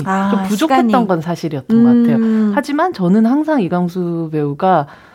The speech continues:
Speaker 2: 어, 진짜 보기 드문 감정선을 가지고 있는 되게
Speaker 1: 음.
Speaker 2: 좋은 배우라는 생각을 계속 해왔었고,
Speaker 1: 아, 네.
Speaker 2: 뭐 어떤 글들을 통해서나 매번 매번 작품을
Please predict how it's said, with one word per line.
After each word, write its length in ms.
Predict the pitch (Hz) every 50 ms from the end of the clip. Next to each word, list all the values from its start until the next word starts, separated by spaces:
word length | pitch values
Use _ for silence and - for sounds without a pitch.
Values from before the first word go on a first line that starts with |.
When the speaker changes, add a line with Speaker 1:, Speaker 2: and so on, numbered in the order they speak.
| _ _ _ _
Speaker 2:
어, 240 | - 156 160 160 160
진짜 260 | 160 - - - - 233
보기 340 | 175 175 170 170 208 233
드문 840 | 190 185 175 175 180 180 185 190 208 220 226 226 220 220 220 214 202
감정선을 680 | - 151 151 156 156 160 180 180 185 175 190 185 180 170
가지고 480 | 151 - 151 143 - - 170 - 165
있는 300 | 156 139 147 175 208 214
되게 180 | 220 220 220 220
Speaker 1:
음. 40 | 214
Speaker 2:
좋은 340 | 208 175 180 220 247 254 226
배우라는 500 | 196 160 160 160 160 160 156 156 151 143
생각을 520 | 156 175 170 165 165 156 156 - 151 143
계속 340 | 143 - 151 147 170 160 -
해왔었고, 600 | - 269 269 269 269 - 151 - - _ - 180 185
Speaker 1:
아, 480 | 202 208 208 208 202 202 202 196 196 185
네. 80 | 175
Speaker 2:
뭐 120 | 170 160 151
어떤 280 | - 156 - 190 180
글들을 500 | 175 - 196 196 196 185 233 226 208 214 185
통해서나 680 | - 233 233 233 226 226 214 196 190 180 180 175 175
매번 340 | 165 151 147 147 170 170 175
매번 220 | 170 165 165 165 160
작품을 840 | - 165 156 - - - 202 196 190 185 185 180 175 175 170 165 -